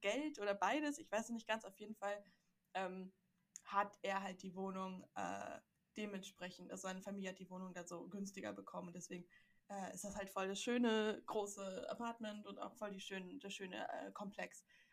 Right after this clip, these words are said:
Und, ähm, ja, da gibt's so einen Wasserfall und ein Gym und, äh,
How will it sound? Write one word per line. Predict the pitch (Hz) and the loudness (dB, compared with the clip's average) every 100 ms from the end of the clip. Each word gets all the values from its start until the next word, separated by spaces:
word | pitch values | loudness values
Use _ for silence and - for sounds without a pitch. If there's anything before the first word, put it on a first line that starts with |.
| - | -6
Und, | 196 180 - | -4 -6 -4
ähm, | 175 175 175 185 - _ - - _ _ _ - - | -4 -2 -6 -10 -16 _ -20 -20 _ _ _ -18 -6
ja, | 214 208 | -4 -4
da | 214 | -2
gibt's | 214 240 | -2 0
so | |
einen | 208 202 | -2 -2
Wasserfall | 233 269 240 - 233 226 220 214 | -2 0 -2 0 2 2 2 -2
und | 196 196 - | -4 -6 -6
ein | 208 | -6
Gym | 208 247 240 226 214 208 208 202 277 - - | 0 2 2 0 -6 -8 -10 -12 -16 -20 -4
und, | 196 175 175 185 - - 196 | -2 0 -4 -8 -10 -12 -8
äh, | 180 - | -8 -8